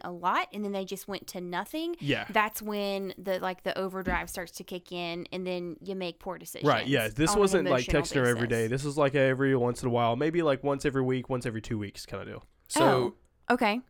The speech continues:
Speaker 3: so knowing what you know, how, how, like, what, what should his next step be?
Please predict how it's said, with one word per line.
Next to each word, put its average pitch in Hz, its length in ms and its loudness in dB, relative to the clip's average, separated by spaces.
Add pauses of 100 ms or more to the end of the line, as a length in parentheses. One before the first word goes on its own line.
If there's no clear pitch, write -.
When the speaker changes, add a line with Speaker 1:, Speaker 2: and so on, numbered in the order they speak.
Speaker 3:
so 131 220 -2
knowing 156 380 2
what 143 160 2
you 123 100 -4
know, 95 440 -6 (560)
how, 131 260 -4 (100)
how, 147 440 0
like, 113 240 -2
what, 131 360 0
what 135 340 0
should 139 220 -2
his 117 280 -4
next 110 420 -4
step 90 440 -6
be? 85 280 -10